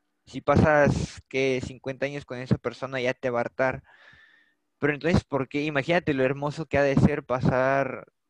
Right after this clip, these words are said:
setenta años con una persona o toda tu vida con una persona y no aburrirte, güey. Fue porque encontraste una persona increíble, fue porque en-, encontraste realmente a quien siempre quisiste encontrar, a tu sueño frustrado <laughs> de pareja.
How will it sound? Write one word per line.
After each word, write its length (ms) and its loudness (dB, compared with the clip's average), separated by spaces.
setenta 480 -4
años 240 -4
con 120 -14
una 140 -2
persona 520 -8
o 100 -4
toda 160 -2
tu 140 -14
vida 120 -6
con 140 -16
una 140 -6
persona 360 -10
y 60 -8
no 100 0
aburrirte, 680 -4
güey. 140 -12
Fue 160 2
porque 280 -2
encontraste 520 -4
una 160 -4
persona 380 -8
increíble, 680 -4
fue 180 -14
porque 260 -10
en-, 120 -20
encontraste 580 -4
realmente 460 0
a 60 -2
quien 320 -20
siempre 380 -6
quisiste 340 -6
encontrar, 400 -4
a 60 -2
tu 360 -16
sueño 600 -6
frustrado 680 0
<laughs> 200 -4
de 120 -8
pareja. 500 -4